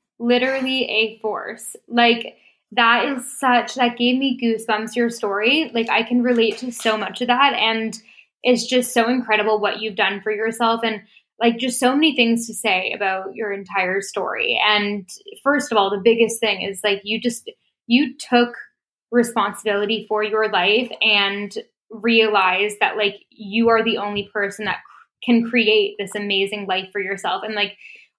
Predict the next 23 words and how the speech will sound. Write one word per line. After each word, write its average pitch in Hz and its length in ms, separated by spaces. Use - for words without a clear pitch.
when 226 180
I 202 300
had 226 200
that 185 260
realization 196 720
as 196 160
well, 185 200
when 202 100
I 185 100
was 190 140
going 185 180
through 190 160
that - 180
transitional 196 600
time, 190 280
like, 262 200
it - 80
was 240 180
the 294 80
most 381 240
powerful 196 480
thing, 190 380
because 208 360